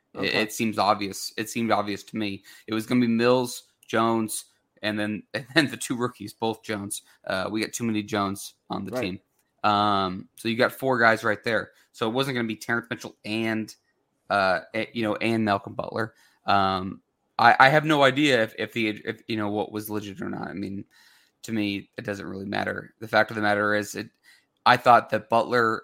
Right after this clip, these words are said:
Speaker 1: and Mitchell playing as much as they did in the first game, I thought was kind of eyebrow raising.
Speaker 2: Okay.
Speaker 1: Um, you know, but to me, to me, it just, it was a long shot for him to make the roster.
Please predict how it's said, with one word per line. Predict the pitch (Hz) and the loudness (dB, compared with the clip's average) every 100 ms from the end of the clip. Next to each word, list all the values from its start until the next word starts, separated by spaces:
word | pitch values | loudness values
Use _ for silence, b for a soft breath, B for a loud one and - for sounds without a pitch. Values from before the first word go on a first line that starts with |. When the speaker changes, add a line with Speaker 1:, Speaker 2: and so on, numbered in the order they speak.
| - | -6
Speaker 1:
and | 113 110 | -4 -2
Mitchell | 110 - 113 104 107 _ _ _ _ _ _ | -4 -2 -4 -4 -8 _ _ _ _ _ _
playing | - 127 117 117 | -6 0 2 0
as | 107 | -2
much | 113 | -6
as | - | -4
they | 113 | -6
did | 107 | -4
in | 110 | -4
the | 101 | -4
first | 120 127 - | 0 0 0
game, | 127 127 | -4 0
I | 117 | 0
thought | - 123 110 | 2 2 2
was | 117 | -4
kind | - 120 | -6 -2
of | 117 | 2
eyebrow | 117 120 123 | 2 2 0
raising. | 117 117 117 120 123 _ _ _ - | 0 -2 -4 -8 -12 _ _ _ -8
Speaker 2:
Okay. | - | -2
Speaker 1:
Um, | 135 98 95 92 98 - _ _ _ _ _ _ _ | -2 -2 -6 -10 -16 -16 _ _ _ _ _ _ _
you | 117 | -6
know, | 107 104 | 0 0
but | 104 110 110 - b b b b | 0 0 0 -4 b b b b
to | - | -2
me, | 143 156 147 139 113 _ _ _ _ - | 4 4 4 2 -2 _ _ _ _ -14
to | 127 | -6
me, | 131 139 135 | -2 0 0
it | 117 113 | -2 -2
just, | 131 120 - - _ - | 0 0 -2 -16 _ -8
it | 151 | -4
was | 160 | 0
a | |
long | 147 143 147 | 2 2 0
shot | - 156 160 - | -2 -2 -2 -4
for | 139 | -6
him | 139 | -4
to | |
make | 131 135 | -4 -6
the | 131 | -6
roster. | 120 123 135 139 135 | -2 -2 -4 -10 -14